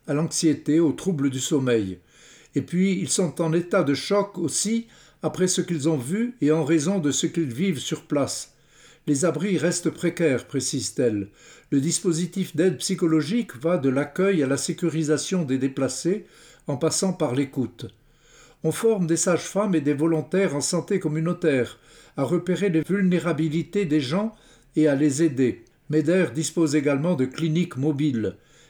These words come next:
Elles permettent d'aller à la rencontre des déplacés dans les abris collectifs et de répondre aux urgences et les gens qui sont sous traitement doivent pouvoir continuer à se soigner, ajoute-t-elle. Abbas, soixante ans, et sa femme Wafika, cinquante-deux ans,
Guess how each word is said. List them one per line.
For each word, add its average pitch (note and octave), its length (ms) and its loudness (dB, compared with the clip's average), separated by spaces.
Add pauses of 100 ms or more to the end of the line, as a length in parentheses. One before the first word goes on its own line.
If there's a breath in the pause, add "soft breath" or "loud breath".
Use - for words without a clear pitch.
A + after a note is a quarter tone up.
Elles C#3 180 0
permettent D#3+ 480 -2
d'aller D#3 300 2
à C#3 60 4
la C3+ 100 2
rencontre D#3 520 -2
des C3+ 140 -2
déplacés E3 640 0
dans C#3 160 -2
les B2+ 200 0
abris D3 260 0
collectifs D3 640 -2
et C#3+ 60 2
de B2+ 100 2
répondre D#3 520 0
aux C3 120 0
urgences C#3+ 680 -2 (760 loud breath)
et E3 80 4
les F#3+ 120 2
gens A#3+ 200 0
qui F#3+ 120 -6
sont F3+ 200 0
sous - 200 -4
traitement E3+ 480 -2
doivent D3 380 0
pouvoir E3+ 600 0
continuer F3 640 0
à D3+ 140 -6
se E3 160 0
soigner, C#3 460 2
ajoute-t-elle. G2+ 760 -4 (340)
Abbas, D3+ 340 0
soixante - 680 -2
ans, F#3 140 2
et D#3+ 60 2
sa D#3 180 0
femme E3+ 340 -2
Wafika, D#3 540 0
cinquante-deux D3 760 -2
ans, F#3+ 220 -2